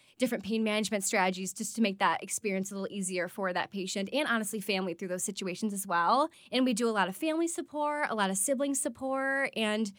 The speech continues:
again, also diagnosis education. So really teaching that patient and family and siblings about what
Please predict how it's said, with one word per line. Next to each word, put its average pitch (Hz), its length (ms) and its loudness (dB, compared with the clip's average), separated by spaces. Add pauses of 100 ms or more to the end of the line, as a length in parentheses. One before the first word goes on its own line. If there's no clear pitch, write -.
(300)
again, 233 240 6
also 214 300 2
diagnosis 220 520 -2
education. 208 600 0
So 240 140 -2
really 214 300 -2
teaching 214 600 -2 (220)
that 220 160 6
patient 220 400 0
and 202 220 -4
family 208 420 -2
and 285 160 2
siblings 233 440 0
about 202 300 4
what 190 360 0